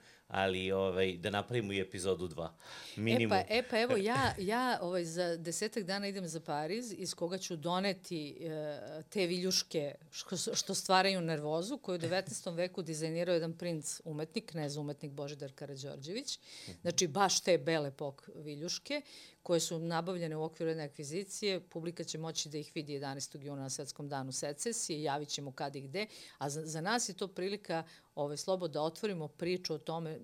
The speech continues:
Speaker 2: m, jednu od tih priča, ž-, zašto je s-, toliko spektakularna ta francuska kuhinja, jer ona je stvarno toliko spektakularna.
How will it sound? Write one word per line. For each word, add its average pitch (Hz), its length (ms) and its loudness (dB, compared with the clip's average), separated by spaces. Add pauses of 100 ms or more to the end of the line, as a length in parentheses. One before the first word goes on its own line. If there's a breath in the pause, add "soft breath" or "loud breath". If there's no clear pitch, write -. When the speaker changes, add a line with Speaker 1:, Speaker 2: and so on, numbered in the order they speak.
Speaker 2:
m, 160 600 -12
jednu 185 380 2
od 160 120 -2
tih 170 160 -6
priča, 170 320 -4
ž-, 139 120 -6 (200 loud breath)
zašto 180 460 6
je 143 40 0
s-, - 80 -2 (120)
toliko 165 320 -4
spektakularna 147 760 -4
ta 147 160 -6
francuska 151 380 -8
kuhinja, 170 400 -10
jer 170 120 -4
ona 165 100 -2
je 156 40 -4
stvarno 160 360 4
toliko 135 360 -12
spektakularna. 220 800 -4